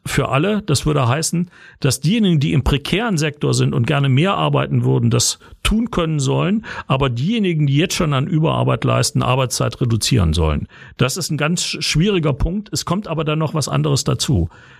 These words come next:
In flexiblen Arbeitsverhältnissen ist es, glaube ich, nötig, dass man große Freizeitblöcke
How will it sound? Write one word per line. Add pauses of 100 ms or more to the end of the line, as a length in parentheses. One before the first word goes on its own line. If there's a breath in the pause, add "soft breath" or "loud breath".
(100)
In
flexiblen
Arbeitsverhältnissen
ist
es,
glaube
ich,
nötig,
dass
man
große
Freizeitblöcke